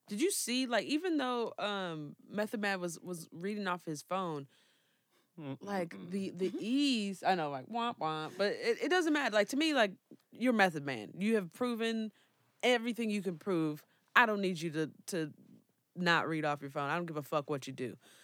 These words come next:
Speaker 2: Yeah.
Speaker 1: 'Cause your flow was still impeccable. You didn't, like, slow up or nothing like that. Like, you've obviously practice that a little bit. Like, you know that flow. That shit was amazing.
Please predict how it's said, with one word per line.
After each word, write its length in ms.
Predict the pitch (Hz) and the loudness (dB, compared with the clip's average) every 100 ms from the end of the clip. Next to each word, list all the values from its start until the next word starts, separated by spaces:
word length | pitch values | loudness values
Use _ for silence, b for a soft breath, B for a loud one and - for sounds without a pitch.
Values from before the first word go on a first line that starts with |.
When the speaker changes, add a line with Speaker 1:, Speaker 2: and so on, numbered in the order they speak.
| B | B
Speaker 2:
Yeah. 80 | B | B
Speaker 1:
'Cause 160 | 214 190 | 2 4
your 100 | 196 | 4
flow 240 | 233 226 | 6 6
was 140 | 208 - | 6 0
still 220 | 214 208 | 2 4
impeccable. 540 | 190 165 143 147 147 | 4 0 -2 -2 -2
You 100 | 151 | 0
didn't, 280 | 170 185 175 | 0 -2 0
like, 240 | 160 156 | 0 0
slow 360 | - - 180 165 | -2 0 2 4
up 220 | 160 156 | 2 2
or 60 | 156 | -2
nothing 300 | 160 156 156 | -4 -4 -4
like 200 | 147 - | -4 -2
that. 200 | 147 139 | -2 0
Like, 200 | 143 135 B B | -2 -4 B B
you've 160 | 196 196 | -2 4
obviously 640 | 147 185 185 - 175 156 - _ _ - | 4 4 2 -2 0 0 -4 _ _ -2
practice 460 | 196 170 - 165 | 2 2 0 -6
that 240 | - 156 151 | 0 2 2
a 40 | |
little 220 | 156 156 156 | 0 -2 -2
bit. 340 | 156 147 139 | -2 -2 -2
Like, 240 | 139 139 | -2 -4
you 80 | 151 | -4
know 260 | 170 160 156 | 0 2 2
that 200 | 147 147 | 0 -2
flow. 200 | 147 139 B B B B - | -2 -4 B B B B 4
That 180 | 302 311 | 4 6
shit 300 | - 214 160 | 2 2 2
was 220 | 170 160 | 2 2
amazing. 580 | 143 123 87 - - | -2 -2 -6 -10 -16